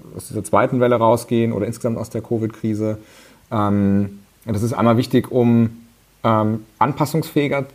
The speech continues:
zu, zu werden oder auch zu bleiben. Ähm, und es ist auch wichtig, damit wir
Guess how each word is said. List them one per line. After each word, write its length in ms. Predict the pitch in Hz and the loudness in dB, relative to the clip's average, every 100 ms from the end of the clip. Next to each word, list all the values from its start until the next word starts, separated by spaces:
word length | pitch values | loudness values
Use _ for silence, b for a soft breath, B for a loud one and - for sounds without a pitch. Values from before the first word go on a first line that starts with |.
| 156 | -16
zu, 260 | - 127 98 - - 113 | -4 -4 -4 -8 -18 -18
zu 160 | - 104 | -8 -4
werden 460 | 98 123 156 170 | -4 -2 -2 -4
oder 120 | 147 87 | -4 -8
auch 80 | |
zu 120 | - 95 | -8 -8
bleiben. 560 | - - 143 170 180 B B B B B 123 | -8 -6 -4 -4 -6 B B B B B -2
Ähm, 460 | 117 113 117 117 | 2 4 4 2
und 180 | 120 147 | 0 -2
es 100 | 143 | -2
ist 140 | 127 - | -6 -2
auch 240 | 127 110 | -2 0
wichtig, 320 | 131 - 117 | -2 0 0
damit 260 | 123 117 110 | 2 2 4
wir 460 | 113 117 117 120 | 6 6 6 2